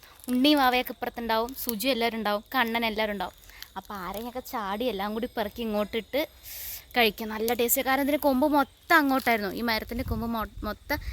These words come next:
ഇപ്പുറത്തേക്കായിരുന്നു. നല്ല പഴപഴത്ത മാങ്ങയായിരുന്നു കേട്ടോ. അതൊക്കെ ഒരു നൊസ്റ്റാൾജിയാണ്, ഇവിടെ എത്തിക്കഴിഞ്ഞാൽ നൊസ്റ്റാൾജിയാണ്. അതുപോലെ ഈ ഒരു കം-, ഈ ഇത് ഞാൻ പറഞ്ഞില്ലേ നേരത്തെ, കമ്പി വേലി, മുള്ള് കമ്പിയാണ്. അപ്പോൾ ഇതിനകത്ത്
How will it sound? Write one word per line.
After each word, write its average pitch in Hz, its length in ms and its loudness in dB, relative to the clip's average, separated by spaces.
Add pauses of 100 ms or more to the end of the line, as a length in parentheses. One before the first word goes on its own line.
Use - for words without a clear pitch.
(280)
ഇപ്പുറത്തേക്കായിരുന്നു. 208 760 0
നല്ല 196 140 -2 (100)
പഴപഴത്ത 220 580 2 (100)
മാങ്ങയായിരുന്നു 196 460 -2
കേട്ടോ. 185 140 -4 (840)
അതൊക്കെ 262 260 -6
ഒരു 262 60 0 (100)
നൊസ്റ്റാൾജിയാണ്, 226 680 0
ഇവിടെ 294 180 4
എത്തിക്കഴിഞ്ഞാൽ 247 520 -2
നൊസ്റ്റാൾജിയാണ്. 202 580 0 (960)
അതുപോലെ 240 380 6 (580)
ഈ - 100 4
ഒരു 277 180 4
കം-, 254 200 -2 (140)
ഈ 262 40 0 (140)
ഇത് 285 160 -6 (220)
ഞാൻ 277 140 -4
പറഞ്ഞില്ലേ 220 360 -6
നേരത്തെ, 220 200 -8 (120)
കമ്പി 220 300 -6 (480)
വേലി, 233 240 2 (120)
മുള്ള് 233 260 0
കമ്പിയാണ്. 226 420 0 (220)
അപ്പോൾ 240 140 -6
ഇതിനകത്ത് 240 360 -4